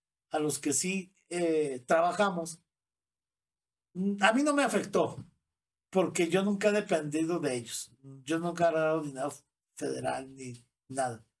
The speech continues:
Yo lo he hecho a través de, de este candidato, por ejemplo, de sus amigos empresarios, de amigos que, que, que he conocido, de negocios que hago, que cierro, que no, bueno, dame, dame mascarillas, o dame esto,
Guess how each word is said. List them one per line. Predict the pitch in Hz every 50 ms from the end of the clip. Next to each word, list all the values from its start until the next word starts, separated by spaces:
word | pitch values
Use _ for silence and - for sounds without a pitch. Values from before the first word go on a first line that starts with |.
| _ _ _ _
Yo | 127 139 156 160 170 175
lo | 175 175 170
he | 170
hecho | 156 165 - 180
a | 175
través | - 160 147 139 139 143 139 139
de, | 156 151 143 135 139 - _ _ _ _ _ _ _ _ - - - - - _ _ _ -
de | 143 143 135
este | 131 - 185 180
candidato, | - 151 143 143 143 147 147 156 156 156 - 156
por | 151 165 156
ejemplo, | 151 - - 156 156 151 - 170 165 160
de | 151 156 -
sus | - 151 131 - 147
amigos | 139 135 139 135 139 147 -
empresarios, | 160 147 - - 143 139 - - 160 156 151 156 156 156 151 - _ - - - _ _
de | 135 143 151 151
amigos | 143 143 151 151 156 151 -
que, | - 151 151
que, | - 160 151 151 147 147 147 147
que | - 151
he | 143 135
conocido, | - 151 147 135 123 - 170 170 165
de | 160 156
negocios | 156 151 147 139 160 180 180 180 - 170 147 -
que | - - 175
hago, | 160 160 160 156 156 151
que | - 165 151
cierro, | - - 170 165 160 156 151 156 147 151 - - - - - - _ _ -
que | 156 151 151
no, | 156 175 185 180 175 165
bueno, | 160 208 214 208
dame, | 202 196 196 202 202 196 190
dame | 185 185 196
mascarillas, | 190 180 165 - - - 165 156 165 175 175 175 160 151 165
o | 165
dame | 160 156 156 160 160 160
esto, | 151 - - - 156 147 -